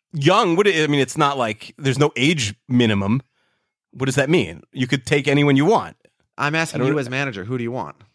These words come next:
Speaker 1: Well,
Speaker 2: Okay,
Speaker 1: I'm
Speaker 2: fine.
Speaker 1: asking
Speaker 2: All right,
Speaker 1: you
Speaker 2: fine.
Speaker 1: who the best player
Speaker 2: Okay,
Speaker 1: is. It
Speaker 2: so
Speaker 1: doesn't matter
Speaker 2: I'll
Speaker 1: who
Speaker 2: say,
Speaker 1: I want.
Speaker 2: I'll say Trout, Harper, Mookie Betts in the outfield. In the infield, we put
Speaker 1: Okay.
Speaker 2: Chris Bryant, Josh Donaldson,
Speaker 1: Yeah.
Speaker 2: um,
Speaker 1: Yeah.
Speaker 2: Brian Dozier. Uh, you know, won't stop hitting homers for the Viking, uh, for the Twins,
Speaker 1: Mm-hmm.
Speaker 2: obviously.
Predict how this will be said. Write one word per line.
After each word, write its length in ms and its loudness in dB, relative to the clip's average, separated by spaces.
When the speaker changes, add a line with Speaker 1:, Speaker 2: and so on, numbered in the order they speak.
Speaker 1:
Well, 280 -2
Speaker 2:
Okay, 140 0
Speaker 1:
I'm 80 2
Speaker 2:
fine. 80 4
Speaker 1:
asking 220 0
Speaker 2:
All 40 0
right, 60 0
Speaker 1:
you 140 2
Speaker 2:
fine. 80 0
Speaker 1:
who 140 0
the 120 0
best 200 0
player 260 2
Speaker 2:
Okay, 120 2
Speaker 1:
is. 80 -2
It 60 -2
Speaker 2:
so 60 -6
Speaker 1:
doesn't 200 -2
matter 240 2
Speaker 2:
I'll 120 4
Speaker 1:
who 80 -2
Speaker 2:
say, 80 4
Speaker 1:
I 40 2
want. 220 -10
Speaker 2:
I'll 160 4
say 180 0
Trout, 320 2
Harper, 340 2
Mookie 240 0
Betts 220 0
in 40 -6
the 100 2
outfield. 400 0
In 60 -4
the 100 -2
infield, 280 -2
we 80 -2
put 120 0
Speaker 1:
Okay. 160 -2
Speaker 2:
Chris 100 0
Bryant, 540 2
Josh 240 2
Donaldson, 680 0
Speaker 1:
Yeah. 220 -4
Speaker 2:
um, 640 4
Speaker 1:
Yeah. 80 -8
Speaker 2:
Brian 320 2
Dozier. 580 2
Uh, 220 2
you 80 -2
know, 140 0
won't 220 -4
stop 180 0
hitting 160 2
homers 320 -2
for 80 -10
the 80 -6
Viking, 360 -2
uh, 200 0
for 140 -10
the 80 -10
Twins, 240 -4
Speaker 1:
Mm-hmm. 100 4
Speaker 2:
obviously. 500 -4